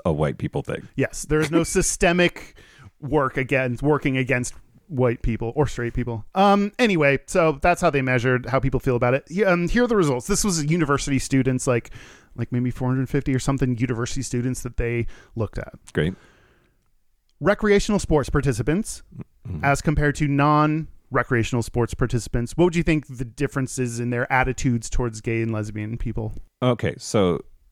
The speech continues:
Speaker 1: recreational sports participants, I assume, are straight gym bros that are afraid of and hate gay people.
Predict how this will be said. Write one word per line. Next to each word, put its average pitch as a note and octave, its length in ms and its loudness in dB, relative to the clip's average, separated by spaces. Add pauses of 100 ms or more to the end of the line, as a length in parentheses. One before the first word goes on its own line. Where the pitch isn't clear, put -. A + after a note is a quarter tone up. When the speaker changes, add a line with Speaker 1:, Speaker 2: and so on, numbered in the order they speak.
(600)
Speaker 1:
recreational A#2+ 680 0
sports A2 340 -2
participants, - 720 -6
I F2+ 260 2
assume, F#2+ 540 -2
are C#2+ 240 -4
straight - 480 -2
gym F#2+ 320 -4
bros D#2+ 400 0
that D#2 200 -6 (140)
are D2 160 0
afraid F2+ 440 0
of E2+ 160 0
and D#2 220 -6
hate D2+ 260 -4
gay C2 160 -2
people. - 360 -12